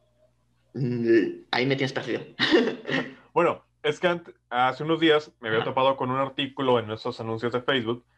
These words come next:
Speaker 2: en el cual decía que Google, no sé si era Google exactamente, no recuerdo muy bien, igual era una fake news, pero que Google estaba desarrollando un software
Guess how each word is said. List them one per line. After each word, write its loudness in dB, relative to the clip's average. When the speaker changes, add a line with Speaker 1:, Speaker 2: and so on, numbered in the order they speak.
Speaker 2:
en -6
el -4
cual 2
decía 0
que -8
Google, -4
no -4
sé -8
si -4
era 4
Google 2
exactamente, -6
no -8
recuerdo -4
muy 0
bien, 0
igual -2
era 0
una -2
fake -2
news, 0
pero 2
que 0
Google -2
estaba 2
desarrollando 2
un -2
software 0